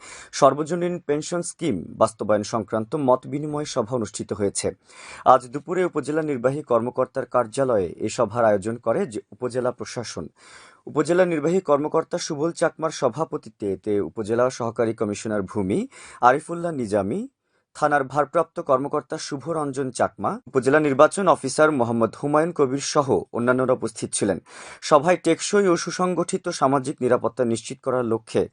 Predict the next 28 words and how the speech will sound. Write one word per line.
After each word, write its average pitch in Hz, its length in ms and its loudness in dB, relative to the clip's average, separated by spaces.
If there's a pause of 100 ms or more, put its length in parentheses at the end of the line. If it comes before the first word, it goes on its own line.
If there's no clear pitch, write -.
(200)
সরকার 117 360 2
সর্বজনীন 147 560 -2
পেশ-, 123 280 -4 (160)
পেনশন 147 360 -4
স্কিম 151 300 -6
বাস্তবায়ন 110 460 2
করতে 107 360 -6
সকলকে 123 600 -6 (360)
সচেতন 139 520 -4
করার 110 280 4
সিদ্ধান্ত 117 560 -6
গৃহীত 101 300 -4
হয়। 92 200 -2 (500)
এদিকে 147 300 6
মহেশখালীতে 185 720 2
সর্বজনীন 156 640 2
পেনশন 139 460 -2
স্কিম 185 340 -4
সংক্রান্ত 120 560 0
এক 110 340 4
অবহিতকরণ 139 680 -2
সভা 123 380 0
অনুষ্ঠিত 107 400 -2
হয়েছে। 95 360 -2 (580)
উপজেলা 156 380 6
প্রশাসনের 170 640 2
আয়োজনে 127 460 4
গতকাল 117 500 2